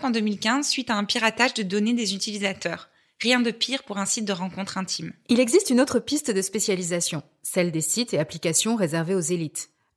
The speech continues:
Speaker 2: L'entrepreneur français Ludovic Hurault a lancé en deux mille neuf Attractive World, le site pour célibataires exigeants.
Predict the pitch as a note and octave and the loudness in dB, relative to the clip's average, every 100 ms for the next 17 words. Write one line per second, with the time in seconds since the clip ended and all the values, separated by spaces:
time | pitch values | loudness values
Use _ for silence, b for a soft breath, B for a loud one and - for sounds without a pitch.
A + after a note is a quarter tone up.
0 | - C4 F#4+ F#4 C#4 B3 - A3 F4 E4+ | 2 4 4 2 2 2 0 -2 2 0
1 | F#3 F#3 F3+ - A#3 A#3 A3 - - F#3+ | 0 -2 -2 -4 -2 0 0 0 0 2
2 | C4+ G3+ F3 A#3+ C4 F#3 E3+ G#3 - - | 2 0 0 2 2 2 0 -2 -4 -4
3 | A3+ C4+ C4 G3+ E3 E3 D3+ D3 _ F#3 | -2 -2 -2 -4 0 0 -2 -6 _ -4
4 | F3+ - C#4 - C4 - F3+ E3+ F3 A3+ | -2 -2 -4 -4 -2 -2 0 0 0 0
5 | G3 E3+ E3+ D#3 E3+ | 0 -2 -2 -2 -4